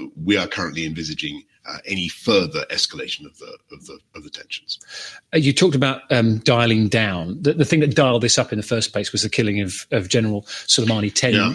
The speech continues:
Speaker 2: days ago. Um, where were you when you first heard about that?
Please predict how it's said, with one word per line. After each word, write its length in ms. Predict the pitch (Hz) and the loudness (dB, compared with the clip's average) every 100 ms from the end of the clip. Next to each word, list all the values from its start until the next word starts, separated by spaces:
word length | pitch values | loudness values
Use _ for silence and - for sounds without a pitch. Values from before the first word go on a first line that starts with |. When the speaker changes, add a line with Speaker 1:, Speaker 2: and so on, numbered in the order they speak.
| - | 0
Speaker 2:
days 300 | 127 120 107 | 2 4 2
ago. 480 | 107 120 107 82 101 - - - - | 0 0 0 -4 -12 -16 -20 -12 0
Um, 440 | 147 151 165 - _ | 2 4 2 -4 _
where 300 | 147 196 220 | 2 4 6
were 80 | 185 | 6
you 180 | 151 135 | 6 6
when 140 | 127 | 6
you 160 | 120 113 | 4 2
first 380 | - 123 104 - | 0 0 0 -2
heard 180 | 120 | -4
about 400 | 95 85 82 - | -4 -10 -16 -18
that? 140 | - | -20